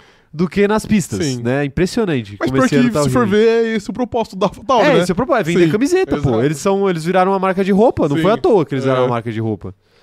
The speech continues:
Speaker 1: É, tá aí, tá aí. A Fernanda Costa tá falando aqui, ó...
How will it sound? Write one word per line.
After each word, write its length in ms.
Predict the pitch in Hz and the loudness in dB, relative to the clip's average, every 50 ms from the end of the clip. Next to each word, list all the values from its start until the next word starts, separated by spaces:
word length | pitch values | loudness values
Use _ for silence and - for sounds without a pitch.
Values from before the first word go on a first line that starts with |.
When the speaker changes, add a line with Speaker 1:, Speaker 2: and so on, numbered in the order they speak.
| _ _ _ _ _ _ _ _ _ _ _ _ _ _ - | _ _ _ _ _ _ _ _ _ _ _ _ _ _ -10
Speaker 1:
É, 380 | 107 110 110 110 110 110 107 | -6 -4 -2 0 0 -2 -2
tá 140 | - - 143 | -2 -2 -2
aí, 360 | 139 131 127 135 143 120 98 - _ | 0 0 0 0 0 -2 -4 -6 _
tá 120 | - 127 120 | -6 -4 -4
aí. 260 | 113 113 117 110 101 - _ _ _ _ _ _ _ - | -4 -4 -4 -6 -8 -12 _ _ _ _ _ _ _ -6
A 120 | 110 127 131 | -6 -4 -4
Fernanda 280 | - 175 185 202 196 | -2 -2 -2 -2 -2
Costa 280 | - 190 196 - - 196 | -2 -2 -2 -2 -4 -4
tá 40 | - | -4
falando 240 | 208 202 196 202 | -4 -2 -2 -2
aqui, 240 | 202 190 - - 170 | -4 -4 -4 -2 0
ó... 340 | 151 135 120 107 98 95 | 2 2 2 0 0 -2